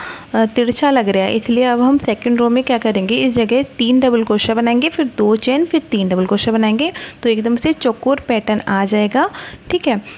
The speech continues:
और बाकी सब में हमें एक एक double क्रोशे बनाना है, अभी आपको दिखाते हैं। देखिए, अब हम फिर से तीन chain लेंगे, इसमें डा-, एक, दो, तीन, तीन chain लेकर,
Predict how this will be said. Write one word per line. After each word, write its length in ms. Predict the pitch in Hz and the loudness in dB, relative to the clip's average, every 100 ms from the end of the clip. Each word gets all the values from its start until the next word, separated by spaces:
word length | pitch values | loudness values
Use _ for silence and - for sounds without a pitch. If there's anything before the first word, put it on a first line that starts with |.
| - | -4
और 300 | 220 214 226 214 | 0 2 2 0
बाकी 280 | 214 208 | -2 -2
सब 220 | 285 311 294 | -2 0 2
में 100 | 294 | 4
हमें 200 | 294 - - - - 208 | 4 0 -8 -20 -8 -6
एक 180 | 208 | -4
एक 80 | 214 | -2
double 220 | 214 214 | -2 0
क्रोशे 240 | 220 220 226 | 0 0 0
बनाना 300 | 220 220 262 | 2 2 0
है, 100 | 285 | 0
अभी 160 | 214 | 2
आपको 240 | 214 214 254 | 0 0 -2
दिखाते 480 | 220 - 170 - 175 | -2 -2 -4 -4 -8
हैं। 120 | 208 | -6
देखिए, 1300 | 175 _ _ _ _ _ _ _ _ 202 - 196 202 - - - | -10 _ _ _ _ _ _ _ _ -20 -8 -6 -6 -12 -10 -4
अब 120 | 220 | -2
हम 160 | 247 | 0
फिर 200 | 254 247 | 0 0
से 180 | 226 277 | 0 -4
तीन 260 | 262 254 254 | -2 0 0
chain 220 | 254 262 | 2 0
लेंगे, 440 | 254 247 233 277 392 - - - - - - - - - 220 | 2 0 0 -4 -6 -14 -18 -20 -20 -20 -20 -20 -20 -20 -18
इसमें 240 | 226 214 | -12 -10
डा-, 140 | 214 | -10
एक, 300 | - 226 254 - - 302 - - - _ - - | -8 -4 -4 -8 -20 -20 -20 -20 -20 _ -20 -2
दो, 580 | 226 226 220 214 277 - - - - - 240 | 2 4 4 2 0 -4 -20 -20 -20 -8 -2
तीन, 280 | 214 190 196 - - - | 0 -2 -6 -16 -16 -2
तीन 200 | 254 269 | 2 2
chain 220 | 262 269 | 0 0
लेकर, 460 | 247 220 220 247 | 2 0 0 -4